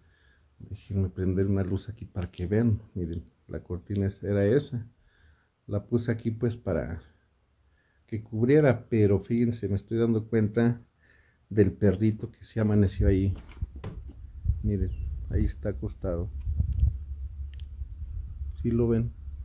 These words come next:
Ya ven que sí cumplió.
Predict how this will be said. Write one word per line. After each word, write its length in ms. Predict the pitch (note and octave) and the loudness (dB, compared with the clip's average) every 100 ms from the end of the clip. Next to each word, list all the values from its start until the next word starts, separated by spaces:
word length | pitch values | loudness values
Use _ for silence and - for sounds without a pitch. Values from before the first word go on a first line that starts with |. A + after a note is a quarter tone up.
| - - - - - - - - - - - - | -14 -16 -16 -18 -20 -18 -18 -14 -14 -12 -10 0
Ya 220 | A2+ A#2 | 4 6
ven 460 | B2 C3 C3 B2 - - - - - - - - - - - - | 6 6 6 2 -2 -10 -12 -10 -10 -8 -8 -8 -8 -10 -12 -8
que 120 | A#2+ | -6
sí 180 | - A#2 | -2 -4
cumplió. 600 | - B2+ A#2 A#2+ C3 | 0 0 2 4 4